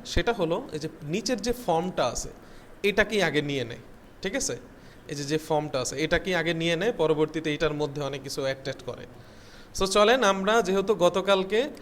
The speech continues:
এতটুকু কাজ করেছি ডিজাইনের কাজটুকু, ও, তো আজকে শুরুতে একটু টেকনিক্যাল কাজ করি। সেটা হলো যে আমাদের অর্ডার যে ফর্মটা আছে যেখানে কাস্টমার অর্ডার দিবে সেটা আগে অ্যাড করে নেব।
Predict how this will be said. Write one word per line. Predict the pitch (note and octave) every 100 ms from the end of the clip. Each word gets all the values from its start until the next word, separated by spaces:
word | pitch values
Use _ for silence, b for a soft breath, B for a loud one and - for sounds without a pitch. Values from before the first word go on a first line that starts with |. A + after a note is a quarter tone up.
| B B
এতটুকু | F#3+ F#3 A3 A3+
কাজ | A#3 G#3 -
করেছি | G#3 F#3 - F3 A3
ডিজাইনের | D3+ D3+ E3 E3+ F3
কাজটুকু, | D#3+ - - D#3 C#3 A3+ - - - -
ও, | C#3+ B2+
তো | D#3
আজকে | D3 E3 - A3+
শুরুতে | - G#3 G#3 G#3+
একটু | G#3+
টেকনিক্যাল | F#3 F#3+ F#3+ F3 D#3+
কাজ | D#3 -
করি। | E3 A#3+ E4
সেটা | D#3 D#3
হলো | D#3 D#3
যে | D3+
আমাদের | D3+ F3+ C4+ B B B C3+
অর্ডার | D3+ F#3 F#3+
যে | G3
ফর্মটা | G3 E3 E3 D#3+ B2+
আছে | A#2 C3+
যেখানে | C3 D#3 E3+
কাস্টমার | F3+ E3 - F3
অর্ডার | D3 F3 D3+
দিবে | C3+ A#2 - B B -
সেটা | - F3 F3
আগে | E3 C4+ C4+ -
অ্যাড | D#3 -
করে | D3 B2
নেব। | A#2